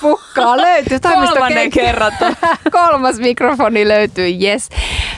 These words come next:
Speaker 1: Tästä mikrofonisekoilusta voitte arvata, että kyseessä on jälleen ruokatunti. Pipsa Hulmerin tai Merituli Väntsi täällä tunnin ajan puhumassa ruoasta. Tänään, kuten ehkä saatoitte tuosta ensimmäisestä kappaleesta arvata, olemme kääntäneet katseemme,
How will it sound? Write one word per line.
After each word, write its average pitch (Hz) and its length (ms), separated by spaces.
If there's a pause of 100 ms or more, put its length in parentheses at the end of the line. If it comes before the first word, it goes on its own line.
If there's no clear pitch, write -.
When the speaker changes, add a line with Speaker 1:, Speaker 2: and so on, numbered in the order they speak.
(520)
Speaker 1:
Tästä 180 260
mikrofonisekoilusta 233 880
voitte 226 240
arvata, 233 200
että 226 160
kyseessä 196 420
on 226 80
jälleen 254 480
ruokatunti. 202 880
Pipsa 160 260
Hulmerin 190 400
tai 185 120
Merituli 185 420
Väntsi 185 320
täällä 180 260
tunnin 190 320
ajan 185 320
puhumassa 180 460
ruoasta. 214 520 (640)
Tänään, 196 500
kuten 190 300
ehkä 220 260
saatoitte 196 380
tuosta 190 240
ensimmäisestä 190 680
kappaleesta 185 680
arvata, 190 540
olemme 175 300
kääntäneet 170 560
katseemme, 165 1040